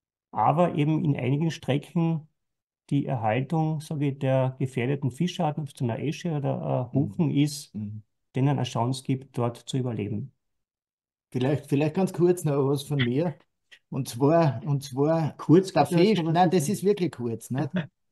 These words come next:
Speaker 3: Nur
Speaker 2: Äh,
Speaker 3: kurz gesprungen.
Speaker 2: ja, wenn ich jetzt hernehme, zum Beispiel die ganzen Streicheltiere, Federwild, nicht, Pelztierchen, die haben alle ein Lobby. Weil die sind ja alle so lieb. Der Fisch, der stinkt, der Fisch, den sieht man nicht,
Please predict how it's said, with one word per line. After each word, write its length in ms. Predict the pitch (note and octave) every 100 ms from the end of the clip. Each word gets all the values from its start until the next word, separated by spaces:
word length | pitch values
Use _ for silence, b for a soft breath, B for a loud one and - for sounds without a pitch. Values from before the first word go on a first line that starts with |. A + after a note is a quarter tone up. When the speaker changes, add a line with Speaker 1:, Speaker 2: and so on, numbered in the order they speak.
| -
Speaker 3:
Nur 100 | E3+
Speaker 2:
Äh, 80 | F3
Speaker 3:
kurz 160 | D#3 -
gesprungen. 460 | C#3+ - A#2 - - _
Speaker 2:
ja, 240 | C#3 E3+ D3
wenn 120 | D3+
ich 60 | F3
jetzt 140 | E3+
hernehme, 440 | C#3+ F#3 F#3+ F#3
zum 180 | - F3
Beispiel 360 | D3 D#3 D3+ E3
die 100 | D#3
ganzen 280 | E3+ E3+ F3
Streicheltiere, 920 | - C3 C#3 E3 F#3 - D#3+ F3 E3+
Federwild, 840 | - C#3+ F3 F3 D3 D#3+ F3 F3
nicht, 240 | C#3+ D#3 -
Pelztierchen, 960 | C3 E3+ - - D#3+ E3+ E3 D#3 E3 B B -
die 100 | C3
haben 120 | D#3
alle 220 | G#3 G#3+
ein 100 | F#3+
Lobby. 520 | F3+ F#3 - A#2+ F2+ _ _ _ _ _
Weil 80 | E3
die 100 | D#3+
sind 200 | F3+ F3
ja 80 | G3+
alle 200 | F#3 G#3
so 160 | - F#3+
lieb. 420 | F3 G3+ F3+ A2+
Der 100 | -
Fisch, 340 | - D3+ G3 -
der 120 | D#3+
stinkt, 520 | D3 D#3 F3+ G#3+ G#3 _ _ _ _ _ _
der 100 | D#3
Fisch, 460 | D3+ D#3+ G3 - - - D#3+
den 140 | D#3
sieht 380 | - F#3+ G3+ -
man 120 | G3+
nicht, 320 | F#3+ F#3 F#3+